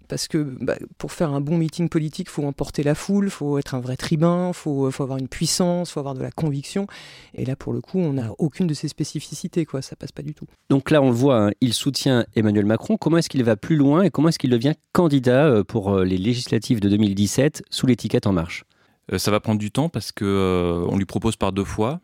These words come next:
Speaker 3: l'entourage de, d'Emmanuel Macron lui propose, euh, d'être candidat aux législatives, il refuse les deux fois, sans doute parce qu'il se sent pas prêt, enfin il est, il hésite à se lancer en politique en fait.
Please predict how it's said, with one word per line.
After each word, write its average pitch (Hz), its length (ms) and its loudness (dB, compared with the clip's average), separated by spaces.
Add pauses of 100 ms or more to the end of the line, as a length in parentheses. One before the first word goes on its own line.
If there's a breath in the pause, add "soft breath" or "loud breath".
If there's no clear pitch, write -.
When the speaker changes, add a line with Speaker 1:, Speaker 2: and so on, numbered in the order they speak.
Speaker 3:
l'entourage 92 460 -6
de, 90 200 -2
d'Emmanuel 90 320 -2
Macron 90 320 -4
lui 92 100 -6
propose, 95 520 -8
euh, 82 340 -8
d'être 85 280 -10
candidat 87 260 -2
aux 87 40 0
législatives, 87 600 -6
il 98 120 -2
refuse 101 500 -4
les 95 100 -4
deux 95 100 -4
fois, 98 240 -6 (420 loud breath)
sans 107 160 2
doute 117 160 0
parce 104 160 -2
qu'il - 120 -8
se - 160 -4
sent 101 160 -2
pas 104 140 0
prêt, 120 300 -2
enfin 101 180 0
il 90 180 0
est, 87 540 2
il 95 240 -2
hésite 92 300 -2
à 104 40 -2
se - 100 -8
lancer 101 180 -2
en 92 60 0
politique 95 380 -4
en - 80 -14
fait. - 220 -16